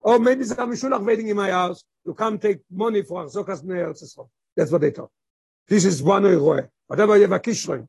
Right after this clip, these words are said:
whenever you have some extra money, remember it is for tzedakah. It's zweite Eroe, Oishid Beis. By wie viel mem-, unbelievable. By wie viel mem muss ein Zohar nicht zu verschaffen, kein Zar als zweiten Menschen.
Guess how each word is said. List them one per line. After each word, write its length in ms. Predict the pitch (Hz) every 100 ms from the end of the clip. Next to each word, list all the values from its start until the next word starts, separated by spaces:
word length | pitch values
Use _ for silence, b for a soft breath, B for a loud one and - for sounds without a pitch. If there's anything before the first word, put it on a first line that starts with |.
| _
whenever 260 | - 190 202
you 80 | 196
have 100 | 190
some 160 | 190
extra 280 | 196 - 170
money, 400 | 185 226 262 302 - _ -
remember 440 | 151 214 208 180
it 80 | 175
is 160 | 190 -
for 240 | _ 156
tzedakah. 300 | 120 135 117 _ _ _ _
It's 120 | - -
zweite 200 | 254 233
Eroe, 420 | 196 135 - -
Oishid 340 | 185 202 185 139
Beis. 240 | 123 - _ _ _
By 80 | 127
wie 120 | 165
viel 120 | 226
mem-, 760 | 226 208 190 175 143 - 120 123 _ -
unbelievable. 540 | 208 175 180 151 127 _ _
By 80 | -
wie 80 | 160
viel 120 | 202
mem 120 | 202
muss 160 | 185 151
ein 140 | 156
Zohar 320 | 135 208 196 190
nicht 180 | 190
zu 80 | 185
verschaffen, 560 | 160 165 - 185 156 180
kein 140 | 160
Zar 160 | - 160
als 140 | 160
zweiten 260 | 160 151 147
Menschen. 320 | - - -